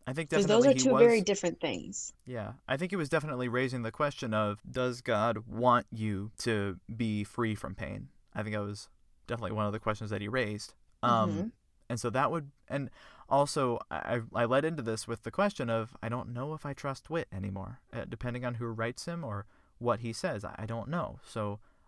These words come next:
Speaker 1: I need to be able to question him. And so if we're talking about, like, for all of Odyssey, well, Whit hasn't, Whit has changed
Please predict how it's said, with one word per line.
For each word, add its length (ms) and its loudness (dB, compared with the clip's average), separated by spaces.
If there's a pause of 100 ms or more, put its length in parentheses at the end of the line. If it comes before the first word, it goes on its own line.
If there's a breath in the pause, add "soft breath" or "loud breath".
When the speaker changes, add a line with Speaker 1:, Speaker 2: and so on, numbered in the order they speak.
(100)
Speaker 1:
I 80 -8
need 120 -6
to 40 -10
be 80 -6
able 100 -4
to 80 -6
question 420 -4
him. 200 -10 (340)
And 220 -4
so 160 -2
if 100 -2
we're 100 -4
talking 300 0
about, 140 0
like, 120 -6
for 140 0
all 220 4
of 80 0
Odyssey, 440 2
well, 280 -8
Whit 220 -6
hasn't, 340 -8
Whit 280 -4
has 180 -8
changed 580 -6